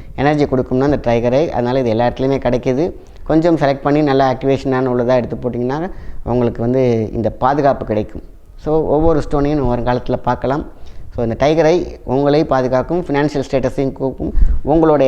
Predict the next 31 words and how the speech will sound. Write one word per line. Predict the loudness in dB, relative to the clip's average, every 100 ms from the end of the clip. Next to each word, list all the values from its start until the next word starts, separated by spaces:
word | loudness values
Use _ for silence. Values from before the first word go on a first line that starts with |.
| 2
எக்ஸ்ட்ரீம் | 2 2 2
பவர் | 2 2 2
பாயிண்ட், | 0 2 2
உங்க | 0
கூர்நோக்கி | 2 2 4 2 0 0 0 0 0
சிந்தனை, | 2 4 2 0 -4 -14 -18 -2
தெளிவான | 2 4 4 2 2 2 0 -2 -4 -8 -8
மைண்ட் | -2 2 2 2
பவர், | 2 2 0 0
இது | 2
எல்லாத்தையும் | 2 0 -2
கொடுக்கக்கூடிய | -2 -2 0 2
அந்த | 2 0 -2
ஸ்டேபிள் | 0 2 4 4 4
மைண்ட் | 4 2
அப்படின்னு | 0 -2 -4
சொல்லுவாங்க. | -6 -6 -8 -14 -18 -20 -20 -20 -16 -4
எது | 2 4
வந்தாலும் | 4 4 4 4
நின்னு | 6 4
பார்த்துக்கலாங்கிற | 2 0 0 0 0 0
ஒரு | 0
தைரியம் | 2 2 2 0 0
வந்து | -2
நிக்கும். | -4 -6
சரி, | -2 0
வரட்டும் | 2 0 0 0
பார்த்துக்கலாங்கிற | 0 -2 -2 -2 0 0
ஒரு |
தைரியம் | 0 0 0
கிடைக்கும், | -2 -4 -6 -10